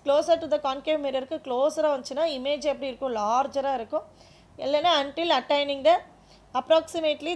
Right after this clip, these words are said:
the size of the object size-க்கே வந்துரும். It reaches the center of curvature of the mirror. அந்த இமேஜ் எப்படி இருக்குமா?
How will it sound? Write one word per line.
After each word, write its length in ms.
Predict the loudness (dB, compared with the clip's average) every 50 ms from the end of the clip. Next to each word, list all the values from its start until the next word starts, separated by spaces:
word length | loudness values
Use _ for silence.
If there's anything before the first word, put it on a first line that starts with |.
| -4 -4
the 40 | -4 -2
size 220 | -2 -4 -2 -2 -2 -2
of 40 | 0 0
the 60 | 0 0
object 260 | 0 0 -4 -8 -8 -6 -6
size-க்கே 300 | -6 -6 -6 -6 -6 -6 -4 -4
வந்துரும். 260 | -6 -8 -12 -14 -18 _ _ -12 -12
It 60 | -8 -6 -6
reaches 260 | -6 -4 -4 -6 -6 -6 -8
the 80 | -6 -4
center 200 | -4 -4 -2 -2 -4
of 60 | -4 -2 -2
curvature 360 | -4 -2 -2 -4 -4 -6 -8 -6
of 40 | -2 0
the 60 | 0 0 0
mirror. 180 | -2 -4 -4 -4 -4
அந்த 100 | -4 -4 -4 -2
இமேஜ் 220 | -2 -2 0 0 -2 -4
எப்படி 160 | -2 -4 -4 -4
இருக்குமா? 260 | -2 -2 0 0